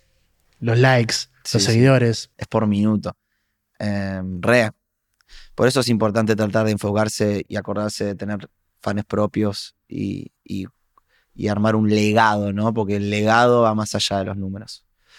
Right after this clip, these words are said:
Speaker 2: Aparte, los números, los números a veces vienen después, ¿viste? Yo tengo canciones que primero, ah, y dos años después tienen más que hace dos años, ¿viste?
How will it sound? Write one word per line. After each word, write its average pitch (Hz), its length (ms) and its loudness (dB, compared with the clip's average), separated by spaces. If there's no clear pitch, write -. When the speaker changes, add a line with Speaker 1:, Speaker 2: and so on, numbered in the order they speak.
Speaker 2:
Aparte, 175 180 0
los 139 120 6
números, 165 240 4
los 113 160 2
números - 280 0
a 120 40 0
veces 143 180 2
vienen 120 200 6
después, 113 360 0
¿viste? - 240 -8
Yo - 120 -8
tengo 113 180 0
canciones 110 360 -2
que 101 140 -8
primero, 110 380 2
ah, 143 340 6
y - 120 -6
dos 113 280 4
años 127 180 6
después 127 680 4
tienen 120 280 4
más 127 200 4
que 123 340 4
hace - 260 2
dos 113 220 4
años, 110 680 0
¿viste? 113 400 0